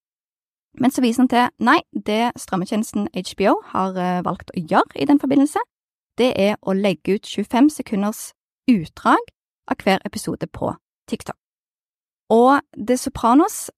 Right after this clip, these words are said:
redusert små snutter på dette sosiale mediet,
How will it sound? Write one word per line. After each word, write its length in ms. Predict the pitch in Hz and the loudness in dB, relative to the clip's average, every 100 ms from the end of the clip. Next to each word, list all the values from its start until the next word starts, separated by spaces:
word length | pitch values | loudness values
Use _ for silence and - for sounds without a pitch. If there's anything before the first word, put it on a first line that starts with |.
| - | -8
redusert 580 | 220 226 - 220 269 - | -4 -4 -2 -2 -2 -10
små 480 | - - 220 226 | -16 -2 2 2
snutter 540 | 277 - 214 _ 190 311 381 - | 2 0 -2 _ 0 0 -2 0
på 320 | 202 208 208 | 2 4 2
dette 220 | 214 - | -2 -10
sosiale 320 | - 185 180 | -8 -2 0
mediet, 260 | 196 196 | 0 2